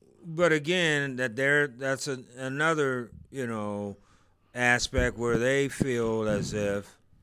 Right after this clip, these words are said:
you know, Jesus is just a prophet.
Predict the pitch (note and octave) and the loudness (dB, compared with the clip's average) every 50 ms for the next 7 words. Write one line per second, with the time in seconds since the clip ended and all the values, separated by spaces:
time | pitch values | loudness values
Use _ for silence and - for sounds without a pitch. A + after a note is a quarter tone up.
0 | _ _ - - _ _ _ _ B2+ B2 A#2+ A#2 A2+ G#2+ G#2 B2 C#3 D3 C#3 A#2+ | _ _ -20 -20 _ _ _ _ -8 -6 -4 -4 -4 -4 -4 -2 -2 -2 -2 -2
1 | B2+ B2+ A2+ - B2 A#2 G#2 F2+ A2 A#2 A#2 A2+ A2 - - - - _ _ _ | -4 -4 -4 -4 -6 -6 -6 -4 -2 -2 -2 -2 -2 -6 -10 -12 -16 _ _ _
2 | - _ _ _ - - A2+ A2+ G#2+ - - F3 G3 G3 F3 - - F#2 - | -20 _ _ _ -18 -10 -8 -8 -8 -2 0 2 4 4 2 2 -2 -10 -18